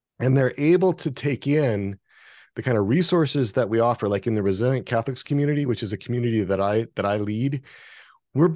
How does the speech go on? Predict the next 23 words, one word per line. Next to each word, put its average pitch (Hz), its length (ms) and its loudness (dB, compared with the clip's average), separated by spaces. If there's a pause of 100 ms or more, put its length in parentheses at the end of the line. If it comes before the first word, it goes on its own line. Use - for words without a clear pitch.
we've 131 180 0
got 185 160 2
a 139 40 0
whole 160 360 2
year-long 135 540 2
program 85 640 -2 (640)
to 127 100 -4
help 156 400 -2
you 151 100 2
with 131 180 0
your 113 100 -4
human 101 360 -4
formation. - 680 -10 (220)
It's 95 160 -8
grounded 120 520 -2
in 110 80 -6
a 101 40 -4
particular 120 480 -4
way 113 360 -2 (100)
of, 98 500 -2
of 87 180 -6
looking 110 500 -2
at, 104 320 -4